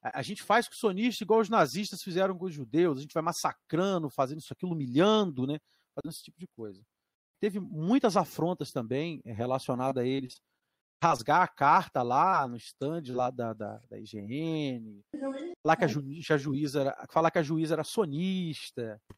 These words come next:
tal. Então, o tweet do Capim foi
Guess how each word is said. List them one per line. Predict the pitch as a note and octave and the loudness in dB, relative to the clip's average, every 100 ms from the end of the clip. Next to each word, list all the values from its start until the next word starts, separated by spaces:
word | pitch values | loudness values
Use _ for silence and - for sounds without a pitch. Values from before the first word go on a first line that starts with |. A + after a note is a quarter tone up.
| _ _ _ _ _ _ _ _ _ _ _ _ | _ _ _ _ _ _ _ _ _ _ _ _
tal. | E3+ F3+ F3+ E3 D#3+ | 2 6 6 6 4
Então, | G3+ D4 D4 - _ _ _ _ _ _ _ | 2 2 2 0 _ _ _ _ _ _ _
o | - | -2
tweet | - A#3+ C4+ - | 4 8 8 6
do | A3+ | 0
Capim | - D3 - F3 G#3+ C#3+ G#2+ _ _ _ _ _ _ _ _ | 4 4 4 -2 -4 -4 -8 _ _ _ _ _ _ _ _
foi | G3 G3+ A3+ G3 | 6 8 6 0